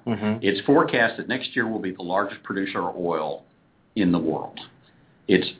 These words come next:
Speaker 2: forecast by the Department of Energy that in the next two or three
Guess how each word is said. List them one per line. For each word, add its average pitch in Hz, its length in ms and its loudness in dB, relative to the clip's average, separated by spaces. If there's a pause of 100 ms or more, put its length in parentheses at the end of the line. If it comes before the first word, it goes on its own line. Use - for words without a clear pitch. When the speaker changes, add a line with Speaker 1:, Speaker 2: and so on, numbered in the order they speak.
Speaker 2:
forecast 120 580 4
by 92 140 2
the 90 120 -4
Department 92 440 -4
of 87 60 -10
Energy 80 520 -8 (300)
that 95 140 2
in 101 80 4
the 95 80 4
next 98 340 4
two 135 140 6
or 92 200 2
three 165 240 4